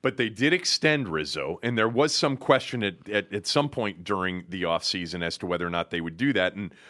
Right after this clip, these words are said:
one of the things I thought during the offseason is, why would Mike Rizzo wanna stay here? Is, wouldn't he be sought after for an available job for much better money?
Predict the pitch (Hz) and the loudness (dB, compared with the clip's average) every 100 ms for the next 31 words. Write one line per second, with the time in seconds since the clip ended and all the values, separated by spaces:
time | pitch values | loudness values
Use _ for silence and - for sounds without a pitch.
0 | - 107 135 170 135 131 135 117 104 - | -14 -2 0 0 -2 -2 -2 -2 -4 2
1 | 110 131 139 113 98 104 101 95 95 - | 4 4 2 0 0 -6 -4 -2 -2 -2
2 | 156 165 127 107 104 123 233 349 262 202 | -6 -6 -4 -4 -4 0 0 0 -2 -4
3 | - 160 139 139 120 113 104 - 113 107 | 0 -2 2 0 2 -2 -2 -2 -2 -2
4 | 92 67 - 180 190 143 220 302 247 202 | -6 -6 -2 -4 -4 -4 -4 -4 -6 -8
5 | 175 180 - - 135 127 117 117 - 120 | -8 -4 -2 4 4 6 4 0 -4 -6
6 | - _ - - - 139 113 101 107 113 | -6 _ -20 -20 -2 0 0 2 2 2
7 | 113 110 98 92 95 98 - 104 90 104 | 2 -2 2 4 4 0 -2 -2 0 -4
8 | - 101 104 104 104 90 87 90 92 | -4 -6 0 2 2 -2 -4 -4 -6